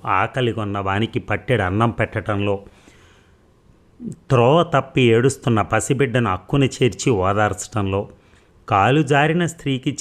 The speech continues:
చెయ్యి అందించటంలో కలిగే ఆత్మానందం కావ్య ఆనందం కంటే కూడా గొప్పదని చాలా తక్కువ మందికి తెలుసు. తను ప్రేమించిన వ్యక్తి ప్రేమను స్వీకరించడంలో కూడా అలాంటి ఆనందమే కలుగుతుందని,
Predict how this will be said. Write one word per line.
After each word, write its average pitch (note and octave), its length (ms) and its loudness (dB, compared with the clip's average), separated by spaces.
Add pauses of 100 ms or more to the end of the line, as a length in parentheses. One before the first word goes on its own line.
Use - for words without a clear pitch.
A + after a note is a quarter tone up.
చెయ్యి A2+ 200 2
అందించటంలో A2 680 0
కలిగే G#2+ 340 -2
ఆత్మానందం G2 1040 0 (260)
కావ్య G#2+ 360 0
ఆనందం G2+ 440 -4
కంటే G#2 380 -4
కూడా G2+ 220 0
గొప్పదని G2+ 560 -2
చాలా G#2 240 -4
తక్కువ G#2+ 420 -4
మందికి G#2 300 -2
తెలుసు. G2+ 340 -8 (720)
తను A#2+ 180 2
ప్రేమించిన D#3+ 560 2
వ్యక్తి C3 340 0
ప్రేమను B2+ 420 0
స్వీకరించడంలో B2 840 0
కూడా A#2 220 2
అలాంటి A2 480 0
ఆనందమే A2 600 -2
కలుగుతుందని, G#2 760 -4